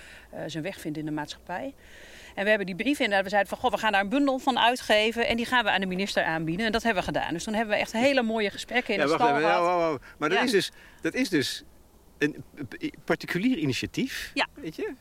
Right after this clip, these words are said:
Speaker 2: Drie, drie burgers. En die, die, die zeggen tegen de minister, eh, "Hier hebben we iets voor jou. Kom eens langs."
Speaker 1: Ja, ja, zeiden we hebben iets. En
Speaker 2: <laughs>
Speaker 1: we denken dat het interessant is om dat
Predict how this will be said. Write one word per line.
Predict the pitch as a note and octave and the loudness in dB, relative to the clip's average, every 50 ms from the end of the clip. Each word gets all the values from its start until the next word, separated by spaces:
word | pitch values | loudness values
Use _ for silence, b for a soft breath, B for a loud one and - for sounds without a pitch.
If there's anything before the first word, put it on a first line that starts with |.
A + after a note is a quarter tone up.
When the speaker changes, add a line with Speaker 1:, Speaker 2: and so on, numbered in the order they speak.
| _ | _
Speaker 2:
Drie, | - D#3 B2+ C3+ D3 B2+ G#2 - - | -10 -6 -2 0 0 0 0 -2 -2
drie | - A#2 F#2 G#2 | -2 -2 -2 0
burgers. | - G#2+ G#2 A2+ D3 - C4 C#4 - - - | 0 -2 -2 -2 -2 -4 -6 -8 -8 -10 -6
En | - F3+ G#3+ | -4 -2 -2
die, | A3 A3 G#3 - | -2 -4 -8 -8
die, | - A#3 A3 | -8 -8 -6
die | G#3 A#3 A3 | -6 -6 -4
zeggen | F#3+ G#3+ F#3+ - | -2 -2 -2 0
tegen | G3 G3+ E3 F#3+ | -2 0 0 2
de | F#3+ | 2
minister, | G3+ G#3 G3 - - G3 F#3+ G3 - | 2 0 -2 -2 -2 -2 -2 -2 -2
eh, | - F3+ F#3 F3 F3 F3 - - - - - - - - - - - - - | -4 -2 -2 -2 -2 -4 -6 -10 -18 -20 -20 -20 -20 -20 -20 -20 -20 -10 -4
"Hier | - G3 F3+ | -2 0 2
hebben | E3+ C3 | 2 2
we | A#2 | 0
iets | G#2+ - - | 0 -2 -2
voor | - G2+ | -4 -2
jou. | F#2 F2 E2+ E2+ - G#2 | 0 0 0 -2 -4 -4
Kom | - F#3+ | -4 -2
eens | F#3+ D#3+ | -2 0
langs." | E3+ D3 A2 F#2 F2 - - - - - | 0 0 0 0 -2 -8 -14 -20 -6 0
Speaker 1:
Ja, | - D#4+ C4 - _ _ _ _ | 2 2 2 2 _ _ _ _
ja, | - C4 - - - | 0 0 0 0 -2
zeiden | - A3+ A3+ G#3 G3 | -2 0 0 0 0
we | G#3 G#3 | 0 0
hebben | A#3 C#4+ C#4+ D4 C#4 | 2 2 2 2 2
iets. | C#4+ D4+ D#4 - - - - - - | 2 0 0 -2 -6 -12 -14 -16 -6
En | - G#3+ G#3 G#3 | -2 0 0 2
Speaker 2:
<laughs> | F#3+ - - - - - | 2 0 0 0 -4 -8
Speaker 1:
we | - G#3+ | -4 0
denken | G#3 B3 B3+ A3+ A3 | 2 2 2 4 4
dat | G3+ F#3+ | 2 2
het | G#3+ G#3 G3 | 2 0 0
interessant | - A#3 A3 - G3+ G3+ - - D#4 F4 D#4 - | 0 0 0 2 0 2 4 6 4 4 4 2
is | G3+ F3+ - G3 | -2 -2 -2 -2
om | F#3+ F3+ | 0 2
dat | F3+ F3+ - - | 2 2 0 -2